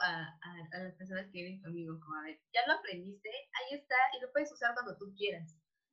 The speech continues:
pero que no sea la única cosa que tienes", ¿no? O sea, que puedas tener todo un abanico de posibilidades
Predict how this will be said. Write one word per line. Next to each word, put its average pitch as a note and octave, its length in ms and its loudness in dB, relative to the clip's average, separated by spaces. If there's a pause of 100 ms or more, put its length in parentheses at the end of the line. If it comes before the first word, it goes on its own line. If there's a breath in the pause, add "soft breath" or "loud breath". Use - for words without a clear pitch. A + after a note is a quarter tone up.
(200)
pero A#3 540 10
que A#3+ 120 12
no C4 140 6
sea C#4+ 140 6
la C4 300 12
única C4 480 2
cosa G#3+ 300 -2
que G3 100 -10
tienes", E3 400 -2
¿no? G#3 120 -2
O C4+ 40 -6
sea, F#3+ 180 4
que F#3 80 -6
puedas A#3 300 10
tener G3 460 8 (160)
todo A#3 260 10
un C4 80 6
abanico G3 480 6
de F#3+ 140 2
posibilidades F3 1120 4